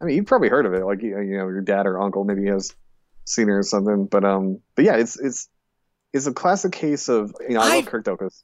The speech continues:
Speaker 2: Oh,
Speaker 1: Oh.
Speaker 2: man, it's like I almost thought I'd seen this movie. I don't think I have, but that sounds so familiar.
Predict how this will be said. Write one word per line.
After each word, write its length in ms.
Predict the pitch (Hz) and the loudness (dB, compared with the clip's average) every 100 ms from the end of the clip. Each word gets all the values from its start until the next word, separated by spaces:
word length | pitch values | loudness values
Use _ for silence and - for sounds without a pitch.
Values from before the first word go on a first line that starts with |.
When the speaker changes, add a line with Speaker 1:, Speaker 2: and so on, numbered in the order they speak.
| - | -14
Speaker 2:
Oh, 320 | 180 180 151 156 | -6 -4 0 0
Speaker 1:
Oh. 40 | |
Speaker 2:
man, 180 | 165 151 165 | 2 0 0
it's 120 | 170 | -2
like 140 | 208 | -2
I 100 | 196 | 2
almost 320 | 226 247 233 - | 0 0 0 0
thought 160 | 180 | 2
I'd 220 | 160 131 - | 2 0 -4
seen 340 | - 190 170 | -4 -2 -2
this 200 | 123 - | -4 -4
movie. 420 | 117 110 101 95 _ | -4 -4 -6 -12 _
I 440 | _ _ _ _ | _ _ _ _
don't 220 | - 147 135 | -8 -8 -4
think 160 | 175 | -4
I 80 | 135 | -2
have, 280 | 131 139 113 | -2 -2 -2
but 120 | - | -6
that 160 | 165 165 | -10 -6
sounds 280 | - 135 120 | -4 -2 -2
so 300 | - - 190 | -2 -4 -8
familiar. 600 | - 123 131 127 104 | -10 -8 -6 -6 -8